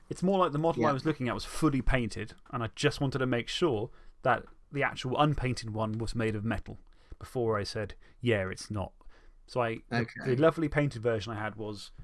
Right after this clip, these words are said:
Speaker 1: a vibrant, lovely colour scheme, um, and I can confirm the unpainted version is metal.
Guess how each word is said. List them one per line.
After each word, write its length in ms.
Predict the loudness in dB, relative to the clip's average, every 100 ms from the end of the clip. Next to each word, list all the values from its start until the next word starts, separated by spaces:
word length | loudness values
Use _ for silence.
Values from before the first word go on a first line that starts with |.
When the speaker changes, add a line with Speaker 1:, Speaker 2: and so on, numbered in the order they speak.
| -20 -14
Speaker 1:
a 100 | -12 -12 2
vibrant, 540 | 4 4 2 -2 -4 -12 -16 -20 -20 -20 -8
lovely 280 | 2 4 4
colour 200 | -2 -2
scheme, 340 | 0 0 0 -2 -12 -18 -20 -16 -6
um, 300 | -4 -4 -6
and 100 | -6 -6
I 40 |
can 140 | -8
confirm 440 | -10 -8 -4 -4 -4
the 100 | -2
unpainted 480 | -2 0 0 -2 -2
version 440 | -4 -4 -6 -10 -16 -20 -20 -20 -20 -20 -20 -12
is 140 | -10 -6
metal. 300 | -6 -8